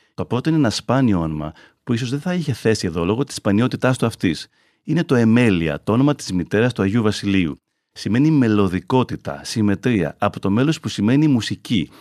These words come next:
εξού η μελωδία. Και θα μου πείτε γιατί το διάλεξα. Γιατί έτσι λένε ένα κοριτσάκι δύο χρονών που αυτή τη στιγμή κάνει μια μεγάλη μάχη και είμαι βέβαιος ότι θα βγει νικήτρια.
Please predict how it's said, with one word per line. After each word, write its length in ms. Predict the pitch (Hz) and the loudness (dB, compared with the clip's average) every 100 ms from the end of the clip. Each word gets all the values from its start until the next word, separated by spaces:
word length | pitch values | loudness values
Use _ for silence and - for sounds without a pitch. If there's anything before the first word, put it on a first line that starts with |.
| - | -20
εξού 240 | - - 220 | -12 -6 0
η 20 | |
μελωδία. 560 | 214 196 151 131 82 - - - - | 2 2 2 2 2 -2 -18 -20 -20
Και 80 | - | -6
θα 100 | 185 | -4
μου 60 | 190 | -2
πείτε 160 | 254 | -2
γιατί 180 | 220 226 | -2 -2
το 100 | - | -2
διάλεξα. 600 | 135 117 92 80 - 78 - - - | 0 2 2 0 -4 -10 -12 -20 -18
Γιατί 280 | - 98 117 | -6 -4 0
έτσι 180 | 135 135 | 0 2
λένε 120 | 147 | 2
ένα 140 | 156 | 2
κοριτσάκι 480 | 131 98 90 117 120 | 2 0 0 0 0
δύο 140 | 110 110 | -2 0
χρονών 340 | 92 90 117 | 0 0 0
που 100 | 104 | -2
αυτή 160 | 85 123 | -6 -8
τη 60 | |
στιγμή 420 | - 92 85 101 | -8 -4 0 0
κάνει 220 | 117 120 127 | 0 2 2
μια 100 | 120 | 4
μεγάλη 400 | 92 107 113 82 | 2 2 2 0
μάχη 400 | 76 73 - 113 | -2 -4 -6 -6
και 120 | 110 | 0
είμαι 100 | 101 | 2
βέβαιος 300 | 101 113 120 | 2 0 -2
ότι 100 | - | -6
θα 80 | 87 | -6
βγει 160 | 85 | -2
νικήτρια. 600 | 98 87 92 - 73 71 | -2 -2 -6 -6 -8 -10